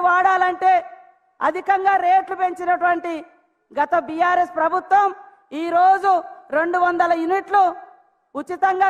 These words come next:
కరెంట్ ఇస్తానంటే వాళ్ళ కళ్ళల్లో మరి కారం పోసుకున్నారేమో, మండిపోతున్నారు వాళ్ళు. మహిళలకు ఉచితంగా బస్సు ప్రయాణం అంటే కూడా ఆటో సోదరులను రెచ్చగొట్టి రకరకాల కుట్రలు చేసి మనం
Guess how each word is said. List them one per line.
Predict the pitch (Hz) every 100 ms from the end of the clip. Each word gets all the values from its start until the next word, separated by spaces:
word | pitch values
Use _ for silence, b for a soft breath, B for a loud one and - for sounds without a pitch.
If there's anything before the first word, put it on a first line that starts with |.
| 381
కరెంట్ | 349 359 359 339
ఇస్తానంటే | - 339 339 320 339 330 302 - - _ _ 240
వాళ్ళ | 277 311 302 302
కళ్ళల్లో | 294 320 339 339 311 - - - _ 254
మరి | 294 294 254 - _ -
కారం | 269 320 349 339
పోసుకున్నారేమో, | 339 - 311 311 311 294 269
మండిపోతున్నారు | 254 277 320 330 330 320 294 277 262
వాళ్ళు. | 226 196 - _ _ _ _ _
మహిళలకు | 254 277 349 370 370 359 339
ఉచితంగా | 359 339 370 370 359 - - - 208 277
బస్సు | 285 294 339
ప్రయాణం | 381 381 381 370
అంటే | 359 359 359
కూడా | 339 339 320 294 - - _ 254
ఆటో | 311 359 359 359
సోదరులను | 349 339 349 339 311
రెచ్చగొట్టి | 302 302 370 359 370 359 349 311 - _ _ 262
రకరకాల | 294 320 330 339 320 320 311
కుట్రలు | 262 381 403 370
చేసి | 359 370 359 320 - _ _ _ 247
మనం | 277 349